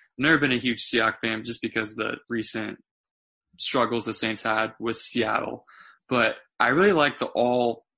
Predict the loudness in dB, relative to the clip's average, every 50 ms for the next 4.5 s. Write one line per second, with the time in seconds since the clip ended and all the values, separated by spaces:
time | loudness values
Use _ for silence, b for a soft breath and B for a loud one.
0 | _ _ -2 -2 -2 0 -2 -4 -4 0 2 4 4 4 4 2 2 0 0 0
1 | -2 -4 -4 -2 -2 -2 -2 0 2 2 2 0 0 -4 -2 0 2 2 2 2
2 | 0 0 -2 -2 -2 -2 -2 -4 -4 -4 -4 -4 -4 -6 -6 -4 -4 -4 -2 0
3 | -2 -2 -2 -2 -6 -6 -4 -2 -2 -2 0 0 -2 -2 -4 -6 -14 _ _ b
4 | b b b b -6 -4 -4 -4 -4